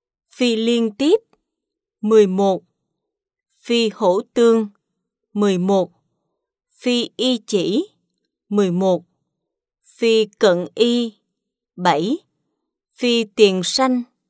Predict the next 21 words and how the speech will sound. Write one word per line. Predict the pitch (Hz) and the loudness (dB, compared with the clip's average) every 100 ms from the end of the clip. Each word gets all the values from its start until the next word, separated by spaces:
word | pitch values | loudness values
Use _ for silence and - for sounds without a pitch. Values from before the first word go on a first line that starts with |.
| _ _ _ _ - | _ _ _ _ -2
Mười | 208 185 | -2 0
một. | 190 185 170 _ _ _ _ _ _ _ - | 0 -2 -2 _ _ _ _ _ _ _ -16
Phi | - 233 220 | -2 2 2
hậu | 208 180 165 | 0 -2 -2
sanh. | 170 240 233 233 208 _ _ _ _ _ _ _ | -4 -2 -2 -2 -8 _ _ _ _ _ _ _
Chín. | - 214 269 415 _ _ _ _ _ _ _ - | -2 0 0 -4 _ _ _ _ _ _ _ -6
Phi | 233 220 214 - | 2 4 4 2
cố | 208 233 | 0 0
hưởng. | 339 240 170 190 403 _ _ _ _ _ _ _ | -2 -4 -2 -2 -4 _ _ _ _ _ _ _
Mười | 208 208 196 | -2 0 0
một. | 190 196 - _ _ _ _ _ _ _ _ - | 0 -2 -2 _ _ _ _ _ _ _ _ -8
Phi | - 285 | -2 0
nghiệp. | 254 214 196 180 _ _ _ _ _ _ _ - | 0 2 0 0 _ _ _ _ _ _ _ -4
Mười | 208 196 | -2 -2
một. | 180 196 175 _ _ _ _ _ _ _ - - | -2 -2 -2 _ _ _ _ _ _ _ -16 -4
Phi | 254 240 | -2 -2
quả. | - 208 139 185 320 - _ _ _ _ _ - | 0 0 0 -2 -8 -12 _ _ _ _ _ -8
Mười | 202 190 | -4 -4
một. | 170 185 180 - _ _ _ _ _ _ _ | -2 -2 -2 -4 _ _ _ _ _ _ _
Phi | - 277 269 262 | -4 -2 -2 -2
thực. | 226 | -4